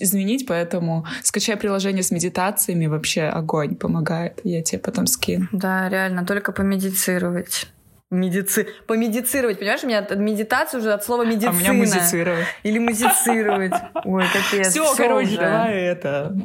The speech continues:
Speaker 1: того.
Speaker 2: Начнём, начнём.
Speaker 1: Мы решили обсудить, да, тему, какие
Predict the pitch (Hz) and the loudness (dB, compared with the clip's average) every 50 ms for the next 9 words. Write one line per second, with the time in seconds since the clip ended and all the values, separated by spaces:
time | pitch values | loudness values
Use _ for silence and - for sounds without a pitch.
0 | - - - - 180 170 175 160 151 180 165 - - - - - _ _ _ _ | -6 -6 -4 -2 -2 0 0 0 0 -2 -4 -8 -14 -20 -20 -20 _ _ _ _
1 | _ - - - - - - - - 202 214 240 - - - 294 302 320 330 311 | _ -20 -20 -18 -18 -16 -10 -4 -2 0 0 0 0 -2 -2 0 0 0 2 0
2 | 302 247 214 170 151 151 160 180 190 190 - - 240 247 247 233 208 180 160 151 | 2 0 0 0 -2 -2 -2 -2 -2 -2 -2 -2 -2 0 0 0 0 0 -2 -2
3 | 151 - 190 - - 214 214 247 277 269 247 240 - - 233 226 233 208 214 - | -4 -6 -6 -6 -2 -2 0 0 0 0 0 0 0 0 0 0 0 0 0 0
4 | - 220 202 185 214 214 202 208 - 185 170 190 185 170 160 160 - - 214 226 | 0 0 0 0 0 -2 0 0 -2 0 0 0 0 0 0 0 0 0 0 0
5 | 262 320 277 240 - 196 - - - 208 208 208 196 180 202 | 0 0 -2 -2 -2 -4 -4 -4 -2 -2 0 0 0 -2 -4